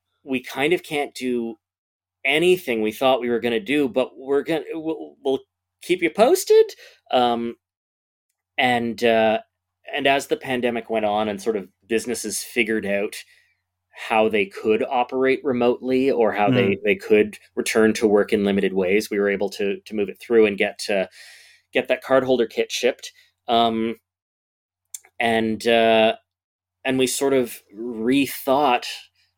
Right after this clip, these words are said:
Speaker 1: A Feather in Dust, which was our, always going to be our initial story. We, we rethought that in terms of what does it look like to make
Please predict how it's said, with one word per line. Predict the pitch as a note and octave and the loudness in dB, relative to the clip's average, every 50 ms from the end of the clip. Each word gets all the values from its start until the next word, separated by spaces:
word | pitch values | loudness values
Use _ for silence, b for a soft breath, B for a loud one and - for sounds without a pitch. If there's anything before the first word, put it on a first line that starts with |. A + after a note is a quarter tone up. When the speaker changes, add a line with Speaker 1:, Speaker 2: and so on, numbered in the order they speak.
| _ _ - | _ _ -6
Speaker 1:
A | B2 | -4
Feather | - - B2 A2+ A2 A2 | 0 2 2 4 4 2
in | G#2+ A2+ | 2 2
Dust, | A#2 G#3 F3 C3+ B2+ - - | 4 4 4 4 2 -2 -8
which | A2 - - | -8 -6 -2
was | - A2 G2 | -2 0 2
our, | G#2 G2+ G2 F#2+ F#2 - _ _ _ - | 4 4 4 2 0 -2 _ _ _ -14
always | - G2 - - A#2 A2+ A2 G#2+ | -12 -8 -2 2 2 4 4 2
going | - B2 A2+ | 2 2 0
to | G#2+ | 2
be | G#2 A#2 A#2 | 2 4 4
our | G#2+ G2+ | 4 2
initial | G#2 G2+ G2+ F#2+ - A2 G2 | 2 0 -2 -2 -2 -4 -4
story. | - - - D3 D3 C3 A2 G#2+ G2+ G2 B B B B B B B - | -4 -2 0 0 2 2 4 2 2 0 B B B B B B B -2
We, | A#2 A#2+ A#2 A#2 A#2 A#2+ - | 2 4 4 4 4 2 2
we | B2+ B2+ A#2+ | 2 2 2
rethought | A2 A#2+ C3+ C3+ B2+ - C3+ C3+ C#3 C3+ - | 4 4 4 4 4 2 2 2 2 2 2
that | B2+ A2+ A2 G#2+ | 2 4 4 2
in | G#2+ G#2+ | 2 -2
terms | G2+ - - A2+ A2 A2 A2+ A2 - | -4 -4 -2 0 0 0 0 0 -2
of | A2+ F#2+ G#2+ G#2+ G#2+ F#2+ | -2 -2 0 0 0 0
what | F#2+ G2+ A2 | 2 2 2
does | B2 B2+ D3+ | 2 2 0
it | C#3+ - | 0 0
look | B2 A#2+ A2+ - | 0 -2 -2 -2
like | B2 A#2 A#2 - - | -2 -2 -2 -4 -6
to | - A2+ | -8 -6
make | G#2+ G#2 G2+ G#2 G2+ - - - | -4 -2 -2 -2 -4 -6 -10 -20